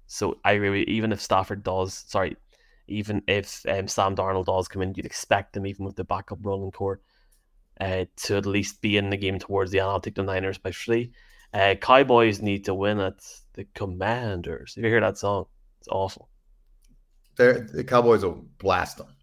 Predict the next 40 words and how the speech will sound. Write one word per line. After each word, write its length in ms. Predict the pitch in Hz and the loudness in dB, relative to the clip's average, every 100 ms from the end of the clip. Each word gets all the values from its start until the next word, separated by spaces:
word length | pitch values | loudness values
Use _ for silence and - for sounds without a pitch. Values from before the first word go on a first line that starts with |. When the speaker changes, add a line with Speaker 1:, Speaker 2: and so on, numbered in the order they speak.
| _ - | _ -4
Speaker 2:
Cowboys 460 | 113 110 107 98 | 2 4 4 2
will 240 | 87 87 90 - | 0 -4 -6 -12
knock 360 | 98 98 95 | -2 0 0
'em 100 | 107 | -2
out. 180 | 90 92 | -4 -4
Now, 220 | 110 98 | 0 0
again, 300 | 104 117 131 | 0 2 2
the 60 | 135 | 2
Cowboys 420 | - 127 120 107 | 4 6 8 6
are 120 | 104 | 6
outside, 800 | 110 113 107 - 110 92 92 104 - _ _ | 6 6 4 4 6 6 2 -2 -10 _ _
right? 260 | 101 98 113 - | -2 0 0 -4
Not 220 | 110 101 | -4 0
at 80 | 110 | 2
home, 440 | 107 104 98 104 - _ _ _ | 2 2 0 -4 -6 _ _ _
and 120 | 92 92 | -8 -4
they 60 | |
haven't 240 | 98 104 107 | 0 0 2
played 260 | 131 120 | 4 6
well, 360 | 101 98 92 - | 4 2 0 -2
but 220 | 98 90 | -6 -4
this 160 | 113 - | -4 -2
is 140 | 110 | -2
a 60 | 101 | -2
chance 380 | - 110 104 104 | -2 0 0 0
for 140 | 107 | -2
them 180 | 98 92 | 0 -2
to 60 | |
get 200 | 87 90 - | -2 -4 2
right 260 | 101 113 - - _ _ | 4 4 2 -12 _ _
going 220 | 104 101 107 | -2 2 4
into 160 | 101 | 2
the 60 | - | 2
playoffs 360 | 113 117 113 - | 2 4 4 0
and 160 | 101 95 | -8 0
go 180 | 110 135 | 4 6
into 160 | 180 | 6
the 80 | 202 | 4
playoffs, 480 | 202 170 143 107 - | 4 6 8 6 2
Michael, 420 | 101 - 107 101 | 0 2 0 -2